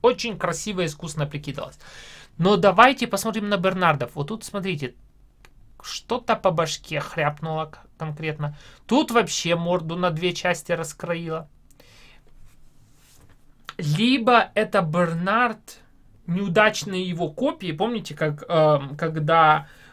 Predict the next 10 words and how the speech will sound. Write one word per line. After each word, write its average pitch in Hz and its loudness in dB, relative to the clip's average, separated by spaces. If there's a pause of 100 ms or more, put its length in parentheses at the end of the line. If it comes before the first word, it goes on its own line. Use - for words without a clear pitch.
(100)
э, 156 2 (480)
этот 151 -6 (1300)
Делс, 147 -2 (160)
Делас, 147 -6 (400)
Д-, - -14
Делас, 175 -8
Делас, 131 -8
да, 147 -2 (300)
а, 160 6
батенька 147 0